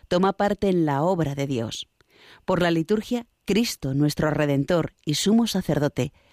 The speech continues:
continúa en su Iglesia, con ella y por ella, la obra de nuestra redención.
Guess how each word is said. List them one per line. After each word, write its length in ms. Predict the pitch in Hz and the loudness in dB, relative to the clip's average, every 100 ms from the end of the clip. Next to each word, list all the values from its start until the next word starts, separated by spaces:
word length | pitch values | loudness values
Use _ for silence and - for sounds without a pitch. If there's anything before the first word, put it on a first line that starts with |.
| _ | _
continúa 560 | - 180 151 156 190 208 | 0 0 2 2 4 4
en 80 | 190 | 2
su 160 | - | 0
Iglesia, 640 | 151 135 143 127 - 127 - _ | -2 0 -2 -4 -6 -12 -14 _
con 180 | 139 147 | 0 2
ella 440 | 165 151 127 - _ | 2 0 -8 -14 _
y 140 | 208 | 0
por 240 | - 143 156 | 2 0 2
ella, 360 | 147 131 131 - _ _ | 0 -4 -10 -14 _ _
la 300 | 160 143 156 | 0 2 2
obra 240 | 180 180 | 0 0
de 120 | 160 | 0
nuestra 360 | 151 151 - 143 | 0 0 0 -2
redención. 800 | 143 143 139 131 139 120 113 | 0 0 0 0 -2 -4 -6